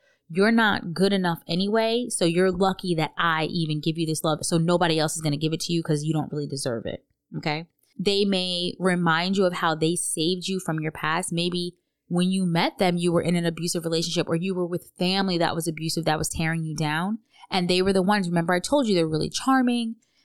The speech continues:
They make you feel amazing in the beginning. They were the ones that poured into you in that way. And they'll remind you, like,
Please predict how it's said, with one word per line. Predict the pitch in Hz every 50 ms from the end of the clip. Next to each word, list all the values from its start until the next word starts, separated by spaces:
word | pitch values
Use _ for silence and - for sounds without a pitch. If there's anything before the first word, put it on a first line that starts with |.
| _ _ -
They | 165 185 175 175 170 170 175
make | 180 185 190 -
you | 185 190 185
feel | - - 190 185 175 - -
amazing | 170 175 175 175 185 185 180
in | 175
the | 165 165
beginning. | 165 165 170 185 196 208 208 175
They | 190 196 233
were | 240 233
the | 220 208
ones | 196 208 202 196 185
that | 196 156 - -
poured | - - - 233 214 202 180
into | 185 190 190 - 202
you | 185
in | 175 170
that | 165 - - -
way. | 165 165 175 190 185
And | 175 170
they'll | 160 165
remind | 170 165 160 170 180 185 160
you, | 160
like, | 160 156 156